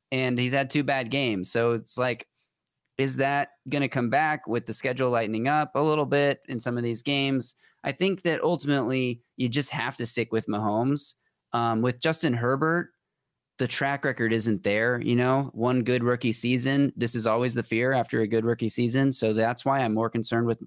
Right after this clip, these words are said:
with Herbert. Also, some of those advanced stats, uh, pointed to Herbert potentially struggling this year, like his, his passer rating from a clean pocket versus under pressure. From a clean pocket, a stable metric. Under pressure,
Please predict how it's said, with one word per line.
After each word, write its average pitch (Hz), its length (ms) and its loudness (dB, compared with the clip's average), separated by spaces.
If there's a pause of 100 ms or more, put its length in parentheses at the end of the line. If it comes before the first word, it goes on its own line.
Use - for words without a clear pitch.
(100)
with 110 160 0
Herbert. 127 440 0 (280)
Also, 127 200 -2
some 123 180 0
of 127 80 4
those 117 160 0
advanced 110 420 -2
stats, 110 460 -2 (380)
uh, 113 180 2
pointed 127 380 0
to 110 100 0
Herbert 110 380 0
potentially 110 400 -2
struggling 117 460 0
this 98 200 -2
year, 101 380 0 (240)
like 107 260 -2
his, 101 460 0 (840)
his 120 140 0
passer 120 320 -2
rating 113 220 0
from 113 160 0
a 98 40 0
clean 120 240 -2
pocket 107 380 -2
versus 107 320 -2
under 101 220 -2
pressure. 110 560 0 (320)
From 120 100 0
a 123 60 2
clean 131 220 -2
pocket, 123 500 -2 (240)
a 139 80 -2
stable 127 360 2
metric. 107 460 -2 (240)
Under 127 220 2
pressure, 139 520 -2